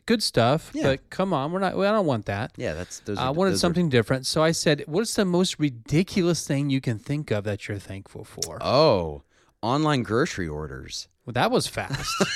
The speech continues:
Speaker 2: <laughs>
Speaker 1: Man, you came up with that
Speaker 2: I'm
Speaker 1: quick.
Speaker 2: very thankful for it. <laughs>
Speaker 1: Now, why?
Speaker 2: My wife is, uh, an introvert extraordinaire, and she hates gro-, going into the grocery store because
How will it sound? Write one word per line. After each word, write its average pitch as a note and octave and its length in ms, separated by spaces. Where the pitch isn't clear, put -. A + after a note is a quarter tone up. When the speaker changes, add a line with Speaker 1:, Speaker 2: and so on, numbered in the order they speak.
Speaker 2:
<laughs> - 400
Speaker 1:
Man, G3+ 200
you D3 80
came D3+ 200
up C#3+ 100
with C3+ 120
that B2 160
Speaker 2:
I'm E3 120
Speaker 1:
quick. F3 140
Speaker 2:
very F#3 240
thankful A3+ 440
for C#3 300
it. D3 220
<laughs> - 320
Speaker 1:
Now, E3 100
why? D3 580
Speaker 2:
My D3+ 320
wife C#3 540
is, A2+ 480
uh, G#2+ 360
an A2 160
introvert G#2+ 680
extraordinaire, F2+ 1000
and G#2 240
she - 220
hates - 420
gro-, G2+ 300
going G#2 400
into G#2 260
the A2+ 100
grocery A2+ 380
store D#2+ 300
because F#2 460